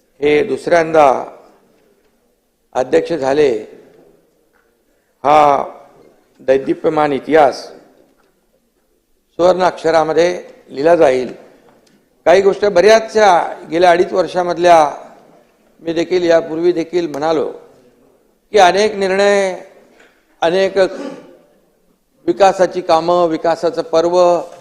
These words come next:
वेगवान गतिमान विकास, त्याचबरोबर लोककल्याणकारी योजना,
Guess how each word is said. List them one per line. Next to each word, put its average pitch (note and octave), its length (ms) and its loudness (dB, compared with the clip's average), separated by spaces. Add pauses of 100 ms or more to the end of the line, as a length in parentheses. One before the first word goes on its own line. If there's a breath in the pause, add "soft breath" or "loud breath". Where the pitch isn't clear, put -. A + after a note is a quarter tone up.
(1800)
वेगवान F3 500 2
गतिमान E3 480 -2
विकास, E3 480 0 (2000)
त्याचबरोबर E3+ 480 2
लोककल्याणकारी E3 960 -2
योजना, D#3 640 -2